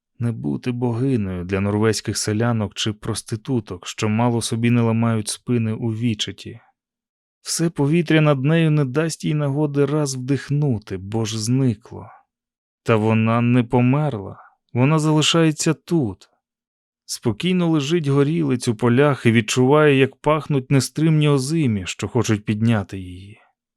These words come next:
І краєчком ока згасаючим зором помітить хвилю якусь і повірить, що зможе в життя свого коротесеньку мить у ролі богині пірнути в воду вперед головою і виринути,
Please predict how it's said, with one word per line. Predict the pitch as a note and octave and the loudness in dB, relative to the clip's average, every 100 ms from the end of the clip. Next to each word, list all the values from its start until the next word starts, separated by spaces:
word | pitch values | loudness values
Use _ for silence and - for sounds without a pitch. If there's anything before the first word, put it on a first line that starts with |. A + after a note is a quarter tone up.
| _ | _
І | A2+ G#2 | -8 -6
краєчком | - - A2 B2 C3 - A#2 A#2 | -8 -8 -6 -4 -6 -4 -2 0
ока | C#3+ C3 - | 0 -2 -4
згасаючим | G2 G#2 G2 C#3+ D3 C3+ C3+ B2 | -6 -4 -4 0 0 2 2 2
зором | B2+ D#3 D3+ C3 | 2 2 2 2
помітить | C3+ D3 D#3+ D3+ C3+ | 0 2 2 0 -4
хвилю | - C3+ D#3 D3+ A2+ | -6 -4 -2 0 0
якусь | G#2 G2+ - G#2 F#2 - - | 0 -2 -6 -8 -8 -12 -8
і | G#2 G2+ - - | -6 -6 -8 -8
повірить, | G#2+ G#2+ C3 B2 G#2 - | -6 -2 -2 -2 -2 -6
що | - - A#2 | -8 -6 -6
зможе | A#2 B2 C#3+ A#2+ F#2+ | -2 0 0 0 -2
в | F#2 | -4
життя | G#2 G#2+ C#3+ C3 | -4 -2 0 0
свого | - A#2+ C3+ | 0 2 2
коротесеньку | C3 A#2+ A#2 D3+ C#3+ B2+ A#2+ A#2+ | 2 0 2 2 2 2 2 2
мить | B2 D3+ C#3 - | 2 2 0 0
у | A2+ | 2
ролі | C3 D3 C#3 | 4 6 4
богині | B2 B2+ B2 D#3 D3+ C3+ | 4 2 2 0 0 -2
пірнути | - C3+ C#3+ E3 D#3 C#3+ | -2 -2 0 -2 0 0
в | B2+ | 2
воду | C3+ E3+ C#3 | 2 2 2
вперед | A#2 - D3 C#3 | 0 4 4 6
головою | B2 C#3 C#3+ D#3+ E3+ D#3+ D3+ | 6 6 4 4 4 4 2
і | D#3 D3 | 0 -2
виринути, | C#3+ F3 E3+ A#2 G2 F#2 - F#2 | 0 2 4 2 0 -6 -10 -14